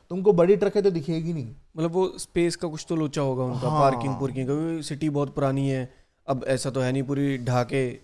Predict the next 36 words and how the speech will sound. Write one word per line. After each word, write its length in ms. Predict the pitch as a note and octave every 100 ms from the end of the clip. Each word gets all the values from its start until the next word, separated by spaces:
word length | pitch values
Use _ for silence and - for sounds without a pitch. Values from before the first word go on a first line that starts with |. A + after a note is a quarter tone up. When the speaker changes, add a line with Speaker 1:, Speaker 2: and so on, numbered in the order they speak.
| _
Speaker 2:
मतलब, 180 | C3+ B2+ - -
तोड़ 180 | D#3 D3+
के 120 | D3
दोबारा 280 | C#3 C3 C3
से 60 |
बनाए। 300 | B2+ A#2+ A2+ - _ _ _
Speaker 1:
हाँ, 300 | - C#3 C#3
और 220 | C#3 F3+ F#3
कई 220 | F#3 G#3
रोड्स 260 | G3+ G3 F#3
पे 140 | G#3
जो 120 | F3
सिटी 280 | E3+ D#3+ E3+
के 80 | F3
पास 300 | E3 D3+ D3+
में 120 | D#3+
ना, 80 | E3
वो 140 | A3+
जो 100 | G#3
पत्थर 380 | G3+ D#3+ D3 F#3+
वाली 240 | F#3 F#3 F#3
रोड्स 200 | E3+ D#3+
होती 220 | D#3+ E3+
हैं, 120 | A3+ - _
Speaker 2:
हम्म। 200 | C#3 C3 - _ _ -
Speaker 1:
जिधर, 420 | C#3+ D3+ D3+ D3+
मतलब, 280 | D3+ E3+ E3+
रोड 300 | D3+ D#3 F#3+
नॉर्मल 360 | F#3 F3+ F3+ F#3
है 60 |
और 180 | D#3 D3
उसके 180 | E3+ -
ऊपर 140 | F3+
कार 320 | F#3+ - C#3 E3
लेके 200 | F#3 F3
चलो, 180 | E3+